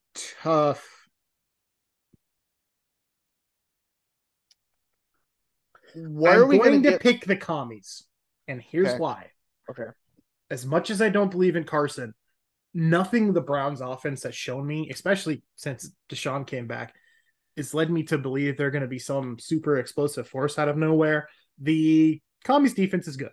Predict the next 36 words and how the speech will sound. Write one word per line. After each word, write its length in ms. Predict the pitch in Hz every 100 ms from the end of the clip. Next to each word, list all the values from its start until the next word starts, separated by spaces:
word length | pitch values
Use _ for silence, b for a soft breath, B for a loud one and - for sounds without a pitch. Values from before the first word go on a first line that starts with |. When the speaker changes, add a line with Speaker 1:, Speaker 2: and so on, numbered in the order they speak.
| -
Speaker 1:
It's 340 | 160 160 -
not 200 | 180 185
great, 280 | 175 147 135
but 120 | 175
they, 200 | 240 247
they're 120 | 254 254
pretty 260 | - 214
decent. 420 | 147 131 123 127 123
Speaker 2:
And 120 | 139
Chase 200 | 156 147
Speaker 1:
Then 100 | 226
the 80 | 247
Speaker 2:
Young's 160 | 233
back. 300 | - 127 147 - _ _ _ -
Speaker 1:
Chase 260 | - 160 160
Young's 260 | 156 143
back. 260 | 139 120 - B B B
And 120 | 180 240
then 80 |
on 60 | 254
the 120 | 233
other 140 | 247 220
side 240 | 233 214
of 60 | 170
the 60 |
ball, 480 | 147 269 226 180 - _ _ _ _ _ _ _ _
the, 160 | 180 220
the, 240 | 196 214 - _ -
the 80 |
Commanders 420 | 202 240 359 269 -
have 160 | 180
weapons, 480 | 151 139 117 - - -
despite 400 | 190 294 302 226
my 100 | 226
reservations 800 | 190 190 165 147 143 - 139 131
about, 380 | 139 139 131 127